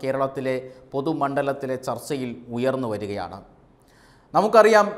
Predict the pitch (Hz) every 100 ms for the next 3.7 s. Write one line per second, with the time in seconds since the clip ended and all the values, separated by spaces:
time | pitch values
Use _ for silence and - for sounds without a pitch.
0 | - - 185 202 240 233 190 180 185 185
1 | 180 180 175 170 165 160 160 - - -
2 | - 190 190 233 247 233 208 202 202 202
3 | 190 190 180 180 170 160